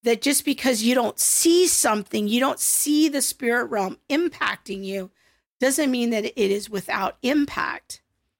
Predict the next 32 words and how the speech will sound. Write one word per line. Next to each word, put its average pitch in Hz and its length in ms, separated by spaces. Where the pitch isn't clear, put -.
And 269 220
there 285 280
are 285 180
places 285 800
in 220 120
Scripture 214 640
and 208 320
moments 247 540
in 202 100
Scripture 190 640
that 202 260
are 196 160
described 196 600
where 233 140
the 220 120
spirit 294 500
realm 202 400
and 247 100
the 208 80
physical 269 460
realm 190 360
come 208 260
together. 285 640
And 226 120
we're 240 80
gonna 247 160
talk 277 300
about 226 320
a 208 60
few 233 300
of 214 120
those 190 320